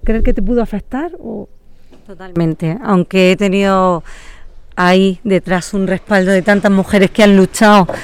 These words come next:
Speaker 2: porque eso no sea así, por abrirnos puertas a, a, a las más jóvenes, y tenemos que agradecerlo. Eso es algo que nos debe honrar siempre y,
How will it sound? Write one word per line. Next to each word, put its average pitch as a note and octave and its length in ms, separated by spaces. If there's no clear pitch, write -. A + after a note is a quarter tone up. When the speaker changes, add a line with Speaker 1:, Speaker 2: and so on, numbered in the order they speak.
Speaker 2:
porque G3 280
eso G3+ 220
no F#3+ 160
sea F3+ 340
así, G#3+ 300
por F#3+ 640
abrirnos G#3+ 560
puertas A3+ 520
a, G3 380
a, F#3 180
a G3+ 180
las F#3+ 100
más G3 200
jóvenes, A3 420
y F#3+ 40
tenemos G#3+ 280
que - 140
agradecerlo. F#3+ 720
Eso G#3 240
es G3+ 160
algo C4+ 280
que B3 120
nos G3+ 180
debe G#3+ 280
honrar G3+ 520
siempre A3+ 580
y, G#3+ 580